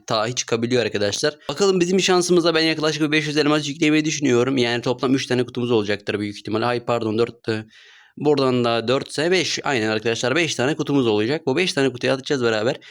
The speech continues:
Bakalım bin elması alabilecek miyiz? Çok merak ediyorum. Umarım alırız. E, alamazsak da en azından bir böyle bir yüzlük falan alırız diye düşünüyorum. Tahmin ediyorum canlarım. İsterseniz vakit kaybetmeden videoma geçelim. Geçmeden önce kanalıma abone olup like atarsanız çok mutlu olurum gençler.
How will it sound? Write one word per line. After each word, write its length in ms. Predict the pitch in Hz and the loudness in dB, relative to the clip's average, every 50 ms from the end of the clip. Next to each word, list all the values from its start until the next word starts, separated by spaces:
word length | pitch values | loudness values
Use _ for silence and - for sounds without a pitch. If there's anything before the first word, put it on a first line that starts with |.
| - - _ _ | -20 -20 _ _
Bakalım 460 | - 107 110 110 - 156 165 160 131 | -6 -6 -4 -2 0 2 2 2 2
bin 80 | 143 151 | 2 2
elması 380 | 156 143 139 135 135 131 - 147 | 2 2 2 0 0 0 0 0
alabilecek 400 | 143 139 127 120 139 151 139 147 | 0 0 -2 -2 -4 -4 -4 -2
miyiz? 140 | 147 156 151 | -4 -4 -2
Çok 240 | - - 131 - - | -4 -4 -4 -4 -4
merak 260 | 120 127 151 160 131 | -4 -2 -2 -2 -2
ediyorum. 360 | 123 113 117 127 147 - 127 | -2 -2 0 0 -2 0 0
Umarım 260 | 117 123 143 165 165 165 | 0 0 0 2 2 2
alırız. 320 | 170 175 180 185 180 - - - - - _ _ _ | 2 2 0 0 -4 -10 -14 -20 -20 -20 _ _ _
E, 120 | - 117 120 | -4 -2 -2
alamazsak 560 | 139 170 180 151 120 113 - 123 117 - - | 0 0 0 0 -2 -2 -2 -4 -4 -4 -2
da 60 | 160 | -2
en 60 | 143 | 0
azından 500 | 120 120 117 117 123 135 156 156 143 120 | 0 0 0 0 2 2 2 2 0 0
bir 140 | 123 131 131 | 0 0 2
böyle 260 | 127 127 120 113 113 | 2 2 2 2 0
bir 80 | 127 151 | 0 -2
yüzlük 360 | 143 127 117 117 123 127 - | -2 -2 -2 -2 -6 -8 -6
falan 180 | - 127 135 139 | -2 -2 0 0
alırız 300 | 135 139 139 123 107 104 | 0 0 0 -2 -2 -2
diye 160 | 104 104 104 | -4 -4 -6
düşünüyorum. 460 | 104 - - 110 107 110 120 131 131 | -6 -8 -6 -4 -4 -2 -4 -4 -6
Tahmin 340 | - 113 104 113 131 151 139 | -6 -6 -6 -6 -4 -4 -4
ediyorum 380 | - 110 123 120 107 101 98 | -4 -4 -2 -4 -4 -4 -6
canlarım. 380 | 95 98 101 101 110 139 196 208 - _ _ _ _ _ - - _ _ _ _ - | -6 -4 -4 -2 -2 -4 -4 -6 -10 _ _ _ _ _ -20 -20 _ _ _ _ -8
İsterseniz 440 | - 156 - - - - 196 196 185 | -6 -4 0 0 0 2 2 2 2
vakit 240 | 180 180 - 180 - | 0 -2 -4 -4 -2
kaybetmeden 300 | 190 185 185 185 180 165 | 0 2 4 4 4 4
videoma 300 | 151 170 175 170 175 160 | 2 2 2 2 2 2
geçelim. 400 | 143 156 - - 185 170 160 160 | 0 0 -2 -2 0 0 0 0
Geçmeden 320 | 160 165 - 170 160 160 | 0 -2 0 2 2 4
önce 100 | 165 156 | 4 2
kanalıma 260 | 151 151 147 151 151 | 2 0 0 2 2
abone 120 | 151 156 156 | 0 0 0
olup 180 | 139 139 143 | 0 0 -2
like 100 | 156 156 | -2 0
atarsanız 400 | 156 - 147 139 139 135 120 117 | -2 -2 -2 -2 -2 -2 -2 -2
çok 200 | - - 165 165 | 0 -2 -2 -2
mutlu 240 | 185 170 - - 147 | 0 -2 0 2 2
olurum 180 | 143 139 127 123 | 4 4 4 4
gençler. 340 | 120 123 123 - 185 185 | 2 2 2 0 -2 -4